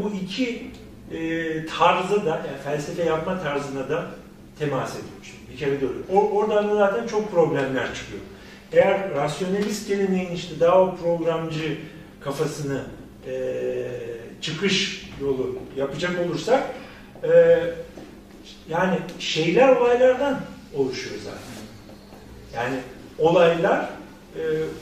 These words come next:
pencereli, yani penceresiz olmayan, pencereli, tamamen ilişkilerden kurulmuş yayınlikler.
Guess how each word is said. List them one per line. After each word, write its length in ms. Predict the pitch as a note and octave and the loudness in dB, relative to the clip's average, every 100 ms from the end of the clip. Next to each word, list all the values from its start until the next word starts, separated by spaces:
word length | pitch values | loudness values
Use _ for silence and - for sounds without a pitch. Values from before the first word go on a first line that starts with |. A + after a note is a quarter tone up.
| - | -6
pencereli, 720 | D#3+ F3+ F3+ F#3+ F3 D3 C3+ | -2 0 4 6 6 4 4
yani 680 | C3 - - - - - - - | 2 0 -8 -12 -14 -16 -16 -8
penceresiz 540 | C3 C3 C3 C3 B2+ | -6 -2 -2 -4 -8
olmayan, 380 | B2+ A#2 G#2 G2+ - - - - | -8 -8 -12 -12 -14 -16 -20 -10
pencereli, 760 | D#3 D3+ C#3+ C3+ C3 G3 F#3+ D#3+ | -6 -4 0 0 0 -2 -2 -2
tamamen 380 | F3 G#3 G#3 F#3+ D#3 | 0 2 2 0 -2
ilişkilerden 720 | D#3 - F3 F3+ F3+ G3 F#3+ F3 | -6 -6 0 2 4 0 -2 -2
kurulmuş 380 | C#3+ C3+ A#3 C4+ - - - - D#3 | -4 -2 -4 -6 -10 -18 -20 -14 -2
yayınlikler. 760 | G#3 G#3+ G#3+ G#3 G#3 G3+ F#3 | 2 4 4 2 2 4 4